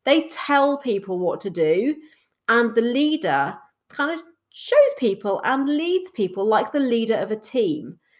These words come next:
And honestly, I have to say, I was a little bit blown away by, you know, a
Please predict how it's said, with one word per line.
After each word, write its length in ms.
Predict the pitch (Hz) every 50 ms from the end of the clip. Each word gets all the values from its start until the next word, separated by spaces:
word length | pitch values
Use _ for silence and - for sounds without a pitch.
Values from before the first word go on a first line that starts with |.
| _ _ _ _ _ _ -
And 640 | - 247 262 269 277 277 277 277 285 285 285 269 - - _ _ _ _ _ _ -
honestly, 580 | 254 285 285 311 285 - - 240 214 202 196 -
I 60 | 208
have 240 | 208 262 269 262 -
to 60 | -
say, 140 | - 240 208
I 40 |
was 140 | 196 208 202
a 40 | 214
little 200 | 220 247 240 233
bit 160 | 269 214 -
blown 240 | - 254 233 233 220
away 280 | 214 202 208 196 185 180
by, 300 | 180 180 180 185 170 156 - -
you 100 | - 214
know, 120 | 185 156 151
a 140 | 175 -